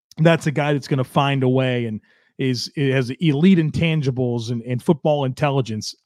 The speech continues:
I think they love him. What did Sean McDermott say about Levi Wallace? That he, he's everything that he wants a Buffalo Bills player to be. I mean,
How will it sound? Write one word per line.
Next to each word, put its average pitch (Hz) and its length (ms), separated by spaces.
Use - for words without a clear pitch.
I 226 100
think 269 180
they 285 120
love 294 200
him. 135 100
What 311 100
did 349 120
Sean 311 220
McDermott 302 340
say 311 140
about 254 200
Levi 196 200
Wallace? 156 440
That 220 100
he, 233 220
he's 208 280
everything 254 640
that 185 140
he 214 180
wants 214 280
a 190 40
Buffalo 185 340
Bills 170 240
player 175 340
to 135 40
be. 170 160
I 143 40
mean, 160 240